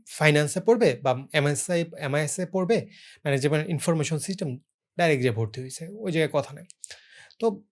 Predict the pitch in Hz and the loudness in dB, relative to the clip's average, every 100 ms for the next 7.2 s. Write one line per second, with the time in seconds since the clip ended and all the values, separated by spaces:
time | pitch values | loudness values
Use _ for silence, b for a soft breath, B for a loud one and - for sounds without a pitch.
0 | _ _ 165 160 185 240 233 170 - 156 | _ _ 0 2 2 0 2 2 2 -2
1 | 143 196 180 156 160 135 135 143 160 175 | -2 -4 -4 -2 0 -2 -2 -2 -2 -2
2 | 165 - 160 135 123 143 135 - - 156 | -4 -4 0 0 2 2 0 -2 0 2
3 | 202 214 B B B - 131 - 135 127 | 2 0 B B B -10 -6 -2 -2 0
4 | 151 151 143 _ _ - 120 131 127 - | -2 -4 -8 _ _ -2 0 0 -4 -6
5 | 113 - 107 131 175 _ - 202 175 185 | -10 -8 -10 -12 -20 _ -14 -2 4 4
6 | 160 185 170 156 160 131 123 - - 156 | 6 4 4 2 0 -6 -6 -8 -2 0
7 | 139 156 | 0 -2